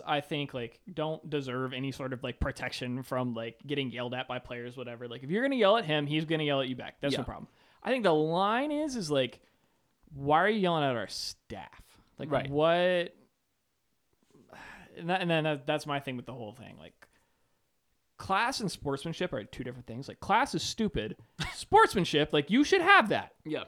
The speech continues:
Speaker 1: Like, you should have sportsmanship for the other people that are on the court with you.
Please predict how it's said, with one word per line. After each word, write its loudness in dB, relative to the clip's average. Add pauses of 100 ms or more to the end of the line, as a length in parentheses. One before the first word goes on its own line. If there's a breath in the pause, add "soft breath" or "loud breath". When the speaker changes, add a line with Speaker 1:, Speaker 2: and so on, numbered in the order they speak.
(140)
Speaker 1:
Like, 0
you 2
should 2
have 4
sportsmanship -2
for -6
the -6
other 0
people -2
that 0
are -8
on 4
the 2
court 4
with -2
you. -20